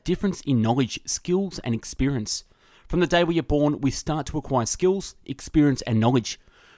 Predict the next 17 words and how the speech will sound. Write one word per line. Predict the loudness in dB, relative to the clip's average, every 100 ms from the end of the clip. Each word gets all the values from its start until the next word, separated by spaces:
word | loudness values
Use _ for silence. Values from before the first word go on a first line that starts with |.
| -2
We | 2
learn | 4 2
fast | 0 -2 -4 -2
throughout | -2 -2 -2
our | -6 -6 -2
early | -2 -2
years | 0 2 2
of | 0 -2
growth, | 0 0 -2 -12 -14
acquiring | -6 0 2 4 2
and | -2
applying | 0 2 4
knowledge | 4 4 2 -2
to | -2
further | 2 2 2
our | -2 -2
understanding. | -4 -4 -2 2 2